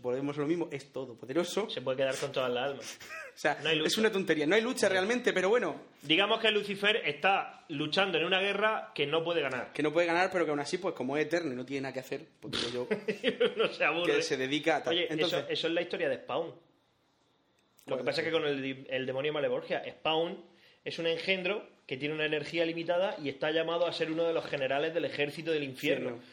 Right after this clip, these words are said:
Speaker 2: Entonces, él
Speaker 1: ¿Verdad?
Speaker 2: es como una especie de vigilante que tiene poder para evitar todas las maldades que hay en el mundo. El problema es que ese poder es finito, con lo cual tiene dos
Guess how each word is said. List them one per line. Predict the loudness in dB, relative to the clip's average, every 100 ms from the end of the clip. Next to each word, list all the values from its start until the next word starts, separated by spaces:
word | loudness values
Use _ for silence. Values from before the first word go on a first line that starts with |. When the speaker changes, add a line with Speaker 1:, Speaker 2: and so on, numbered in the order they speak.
| -20 _
Speaker 2:
Entonces, | -4 2 2 2 2
él | 4 4
Speaker 1:
¿Verdad? | 0 -8 -18 _
Speaker 2:
es | 0 2
como | 2 2
una |
especie | 2 2 2 2
de | 2
vigilante | 0 -2 0 0 -2 -4 -6 _ _
que | 0 0
tiene | 2 0
poder | 2 2 2 0 -6 -20 _ _ _ _ _ _
para | 2 4 4
evitar | 2 2 2 4
todas | 2 4
las | 2
maldades | 2 0 2 2 2
que | 2
hay | 2
en | 2
el | 0
mundo. | 0 -4 -2 -4
El | -4
problema | -4 -2 -2
es |
que | -4
ese | -6
poder | -2 0 0
es | -2
finito, | -6 -4 -2
con |
lo | 0
cual | 0 0
tiene | 0 0
dos | 2